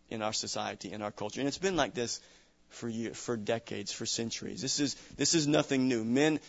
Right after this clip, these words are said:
men are men, men have been men <laughs> since, since the beginning, and this has always been the, the tendency and the trend.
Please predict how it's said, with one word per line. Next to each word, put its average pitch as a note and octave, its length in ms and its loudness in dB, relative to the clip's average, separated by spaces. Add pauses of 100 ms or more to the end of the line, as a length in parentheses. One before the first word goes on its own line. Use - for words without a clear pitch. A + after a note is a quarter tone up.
(100)
men D#3 260 10
are D#3 220 12
men, F3 360 10
men B2+ 180 8
have D3 300 10
been E3 240 10
men D#3+ 440 8 (220)
<laughs> - 260 -14
since, - 360 4
since - 260 10
the F3+ 100 10
beginning, C#3+ 500 10 (400)
and C3+ 160 4
this C3+ 120 4
has C3+ 120 4
always C3 260 10
been A#2+ 200 0
the, A#2 180 0 (320)
the A#2+ 100 0
tendency A#2 640 -2
and A2+ 380 -2
the A2 120 -2
trend. A2+ 480 -2